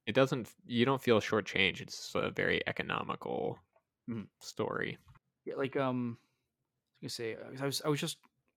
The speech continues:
Speaker 2: thinking about these the other day. Kurt Vonnegut has, like, it's like, what is it called? Seven Rules for Storytelling. Uh, one of them is to start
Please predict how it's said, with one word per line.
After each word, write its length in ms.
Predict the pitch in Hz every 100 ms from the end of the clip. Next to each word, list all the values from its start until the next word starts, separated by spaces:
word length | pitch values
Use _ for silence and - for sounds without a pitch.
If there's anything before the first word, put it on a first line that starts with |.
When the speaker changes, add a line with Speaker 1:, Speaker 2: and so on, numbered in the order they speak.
| _ _ _ _ -
Speaker 2:
thinking 260 | 131 135
about 220 | 123 110
these 220 | 110 101 104
the 80 |
other 140 | 101 101
day. 280 | 98 95 -
Kurt 220 | - 165
Vonnegut 480 | 123 110 120 127 131
has, 280 | - 113 104
like, 180 | 104 95 _ _ _ _
it's 100 | -
like, 120 | 151 139
what 60 |
is 80 | 117
it 60 | 104
called? 200 | 104 95
Seven 580 | - 127 123 123 117 110 -
Rules 400 | 117 120 120 -
for 140 | 123
Storytelling. 800 | - - 107 113 117 120 123 131 _ _ _ _ _ _ _ _ _ _ 113
Uh, 120 | 107
one 360 | - 120 135
of 120 | 147 123
them 240 | 131 120
is 520 | 120 113 110 107 -
to 240 | - 117 107
start 560 | - - 123 127 -